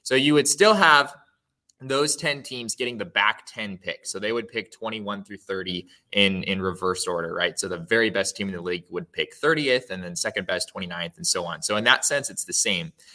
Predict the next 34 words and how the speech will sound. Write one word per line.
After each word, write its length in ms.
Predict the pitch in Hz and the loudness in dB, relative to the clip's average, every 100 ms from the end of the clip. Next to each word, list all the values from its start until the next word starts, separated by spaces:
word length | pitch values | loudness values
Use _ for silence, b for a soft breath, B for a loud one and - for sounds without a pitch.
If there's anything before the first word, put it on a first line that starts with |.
| b b - | b b 2
But 140 | 120 | 6
what's 220 | 143 - | 6 4
different, 520 | 104 196 226 196 117 | 6 6 8 2 0
Derek, 320 | 113 113 113 - | 0 0 0 -4
is 160 | 113 107 | -10 -8
what 140 | 120 | -8
happens 600 | - 120 123 127 120 107 | -2 0 0 -4 -10 -10
in 180 | 113 101 | -12 -14
picks 340 | - 117 - 98 98 | -10 -10 -10 -16 -12
one 240 | 113 123 | -12 -12
through 180 | 117 104 | -18 -20
twenty. 500 | - 123 113 - _ b b b | -16 -12 -12 -12 _ b b b
Rather 480 | 120 123 147 180 | 10 12 12 8
than 240 | 156 143 120 | 6 6 4
the 100 | 107 | -4
worst 460 | 104 143 220 - | -2 -2 -2 -4
team 160 | 156 139 | -6 -8
in 80 | 117 | -4
baseball 720 | 110 107 - 101 95 104 - _ - | -4 -4 -4 -4 -2 -4 -6 _ -2
getting 240 | 117 113 | -2 0
the 80 | 104 | -4
first 380 | - 165 190 - | -2 0 0 -2
overall 400 | 110 95 95 90 | -4 -2 -2 -2
pick, 400 | - 92 - _ _ _ | -2 -4 -4 _ _ _
the 120 | 117 | -2
worst 380 | 120 170 254 - | 2 4 2 0
team 140 | - 269 | -6 -4
in 100 | 160 | 0
baseball 480 | 170 170 175 160 | 0 0 -2 0
would 220 | 127 117 - | 0 -4 -6
pick 320 | 131 - _ - | -8 -8 _ -16
twentieth. 720 | - 147 151 87 - _ _ _ _ _ _ | -8 -8 -8 -10 -12 _ _ _ _ _ _
And 460 | 123 123 123 117 113 | -2 0 0 0 -4
the, 560 | 113 117 120 123 120 | -4 0 2 2 0